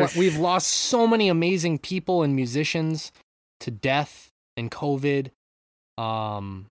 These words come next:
Speaker 2: so many bad things. So it's a good thing that we're gonna be talking about happier things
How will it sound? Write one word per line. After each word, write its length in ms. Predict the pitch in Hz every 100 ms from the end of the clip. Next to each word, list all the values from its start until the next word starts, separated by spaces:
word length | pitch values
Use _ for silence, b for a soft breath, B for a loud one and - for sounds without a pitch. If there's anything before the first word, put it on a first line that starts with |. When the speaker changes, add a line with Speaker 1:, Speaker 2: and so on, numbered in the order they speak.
| _ _
Speaker 2:
so 200 | - -
many 180 | 208 143
bad 300 | 104 98 95
things. 480 | 107 101 98 - - _ _ _ _
So 420 | - 131 113 104 _ _ _ -
it's 120 | 147
a 20 |
good 160 | 156 170
thing 180 | 175 160
that 160 | 156
we're 140 | 143 139
gonna 140 | 139
be 140 | 135 131
talking 360 | 139 131 143
about 200 | 127 123
happier 380 | - 139 - 120
things 460 | 107 107 104 -